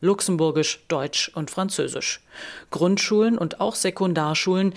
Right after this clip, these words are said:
bieten Auffangklassen an, um Kinder in den Sprachen fit zu machen. Um sämtlichen Aufgaben besser gerecht zu werden, brauchen Luxemburger Schulen dringend mehr Lehrerinnen und Lehrer. Das sagen zumindest die Gewerkschafter.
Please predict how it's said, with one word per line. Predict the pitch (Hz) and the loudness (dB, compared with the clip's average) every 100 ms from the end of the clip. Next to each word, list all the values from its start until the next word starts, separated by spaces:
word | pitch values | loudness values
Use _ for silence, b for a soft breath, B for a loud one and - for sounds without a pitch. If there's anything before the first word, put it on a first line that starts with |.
| B B | B B
bieten | - 202 208 202 | 0 0 2 2
Auffangklassen | 196 196 170 160 - 151 - 165 | 0 0 0 -2 -2 -2 0 -2
an, | 165 170 | 0 0
um | 170 175 156 | 0 -2 0
Kinder | 202 180 180 | 0 2 2
in | 170 175 | 0 0
den | 175 | -2
Sprachen | - 147 143 - 180 | -2 -2 -2 -2 -4
fit | - - | -4 -4
zu | - | -4
machen. | 139 - - - - _ | -4 -6 -8 -12 -16 _
Um | 202 | 2
sämtlichen | 190 214 285 220 202 196 | 4 4 4 2 2 -2
Aufgaben | 165 175 - 170 165 160 | 0 -2 0 -2 0 0
besser | 185 190 165 | 0 2 0
gerecht | 151 180 185 - | 2 0 0 -2
zu | 151 | 0
werden, | 160 160 143 | 2 2 -4
brauchen | - 151 180 196 180 - | -2 2 2 2 -2 0
Luxemburger | 147 160 - 143 135 147 151 | 0 0 0 -2 0 0 0
Schulen | - 170 160 151 143 | 0 2 2 0 0
dringend | 156 185 180 170 - | 2 6 6 2 0
mehr | 156 156 160 - | 2 4 2 0
Lehrerinnen | 151 151 156 139 156 160 | 0 2 2 2 2 2
und | 160 151 | 0 2
Lehrer. | 160 175 165 160 B B B - | 4 4 4 0 B B B -2
Das | 147 - | 0 0
sagen | 156 165 | 0 0
zumindest | 170 175 175 175 - | 2 2 4 2 0
die | |
Gewerkschafter. | 170 160 160 - - - - 110 | -2 0 -2 0 -2 -4 -6 -8